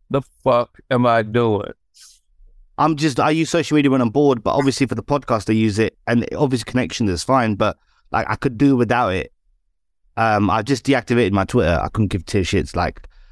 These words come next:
Speaker 1: Right.
Speaker 2: it's there only for legacy.
Speaker 1: Well,
Speaker 2: Like, I'll, I'll go
Speaker 1: that's
Speaker 2: there,
Speaker 1: exactly
Speaker 2: reactivate it, then another thirty days, deactivate it, and I just don't,
Speaker 1: Yeah.
Speaker 2: I have no, i-, like, I don't,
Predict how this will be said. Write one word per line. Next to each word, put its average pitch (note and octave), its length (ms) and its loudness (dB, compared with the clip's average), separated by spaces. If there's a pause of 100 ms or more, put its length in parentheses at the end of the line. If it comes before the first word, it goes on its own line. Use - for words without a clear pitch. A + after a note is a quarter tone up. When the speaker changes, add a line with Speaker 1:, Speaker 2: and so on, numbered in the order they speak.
(100)
Speaker 1:
Right. A2+ 260 2
Speaker 2:
it's G#2 100 -4
there D3 360 2
only C#3+ 240 2
for B2 140 -2
legacy. A#2 380 0
Speaker 1:
Well, G#2+ 100 4
Speaker 2:
Like, G#2+ 100 0
I'll, A#2+ 260 -2 (520)
I'll B2+ 160 2
go D3 180 2
Speaker 1:
that's D3+ 100 2
Speaker 2:
there, C3+ 200 2
Speaker 1:
exactly B2+ 400 0
Speaker 2:
reactivate B2+ 280 2
it, A2 80 -2
then A2+ 100 2
another A#2+ 180 2
thirty A2 260 0
days, A2 320 0
deactivate G2+ 560 0
it, - 40 0
and G2+ 80 -2
I A2 80 0
just A2+ 220 -8
don't, A2+ 260 0
Speaker 1:
Yeah. G2+ 160 2 (100)
Speaker 2:
I C#3+ 80 2
have C#3+ 200 0
no, D#3 300 4
i-, D#3+ 160 2
like, D#3 220 0
I D#3+ 60 -2
don't, F3 140 0